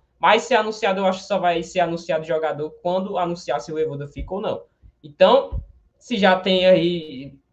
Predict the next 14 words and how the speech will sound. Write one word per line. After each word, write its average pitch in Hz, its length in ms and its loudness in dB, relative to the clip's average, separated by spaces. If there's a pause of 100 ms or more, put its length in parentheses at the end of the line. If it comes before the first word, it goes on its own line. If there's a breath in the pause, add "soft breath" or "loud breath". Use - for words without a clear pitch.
(200)
é, 147 500 2
negócios 156 680 -2
avançados 143 640 -4
com 160 180 -8
os 185 60 -6
jogadores, 185 420 -4
é - 60 -14
porque - 640 -12
tem - 160 -6
algum 277 300 -8
técnico 247 600 -6
monitorando 285 680 -4
isso, 240 260 -12
né? 175 160 -14